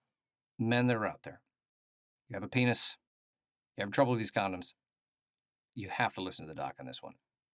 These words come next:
Practice. Practice. We talked about this in our first episode. You may not be great at something unless you practice. So practice with these condoms. And I'll tell you right now, cleanup's a lot easier.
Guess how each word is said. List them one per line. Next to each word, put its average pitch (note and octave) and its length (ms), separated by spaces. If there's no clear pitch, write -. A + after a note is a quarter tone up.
Practice. - 760
Practice. D#3+ 460
We C3+ 80
talked C#3+ 220
about B2+ 220
this - 140
in G2+ 60
our E2 80
first - 260
episode. - 440
You A#2+ 100
may B2 140
not A#2+ 160
be A#2 80
great B2 240
at G#2+ 60
something B2+ 420
unless A2+ 300
you A#2 80
practice. A#2+ 520
So - 200
practice D3+ 600
with C3+ 120
these A#2+ 120
condoms. D3 320
And G#2+ 100
I'll G2 60
tell C3 140
you C#3+ 60
right C#3 140
now, F3+ 220
cleanup's C#3 580
a F2 40
lot F#2 360
easier. G#2 440